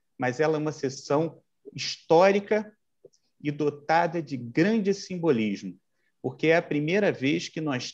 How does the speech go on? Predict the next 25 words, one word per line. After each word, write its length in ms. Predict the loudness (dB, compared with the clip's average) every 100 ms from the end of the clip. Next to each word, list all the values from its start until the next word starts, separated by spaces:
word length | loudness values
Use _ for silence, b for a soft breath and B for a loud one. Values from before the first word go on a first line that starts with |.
| _
temos 680 | 0 2 0 -4 -6 -10 -18 _ _ _ _ _ _
uma 220 | -4 -4 -4
solenidade 880 | -6 -2 0 0 0 2 2 0
de 100 | -8 -10 -2
posse 580 | 0 0 -2 -10 -12 -14 _ _
de 100 | -6
um 100 | -4
procurador-geral 1120 | 0 0 2 2 2 2 2 2 -2 -2 -2
de 100 | -4
contas. 760 | -8 -8 -6 -6 -10 -12 -16 -20 _ _ _ _ b b b b b
E 100 | 2
aqui 260 | 2 2 0
eu 100 | 2
gostaria 440 | 2 2 2 4
de 100 | 0
saudar 540 | -2 0 0 2 2 2
Vossa 220 | -2 -4
Excelência, 600 | -6 -4 -4 -4 -6 -8
senhor 200 | -8 -8
presidente 600 | -6 -8 -6 -6 -6 -6
Rodrigo, 800 | -6 -4 -2 0 0 0 -4 -6 _ b b b b
e 80 | -2
agradecê-lo 800 | 0 2 2 2 0 0 2 2
por 180 | -2 -2
isso, 300 | -2 -2